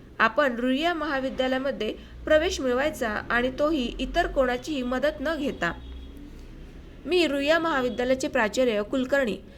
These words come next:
यांना भेटायला गेलो. तिथे थोड्याशा उपलब्ध जागांसाठी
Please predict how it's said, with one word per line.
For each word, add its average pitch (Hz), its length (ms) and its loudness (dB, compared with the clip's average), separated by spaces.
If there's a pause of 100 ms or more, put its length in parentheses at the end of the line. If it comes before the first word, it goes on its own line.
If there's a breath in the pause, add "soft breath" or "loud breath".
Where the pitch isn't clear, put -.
(200 loud breath)
यांना 262 360 4
भेटायला 254 440 0
गेलो. 185 240 0 (1120)
तिथे 349 360 2
थोड्याशा 320 420 6
उपलब्ध 294 480 2
जागांसाठी 220 800 -2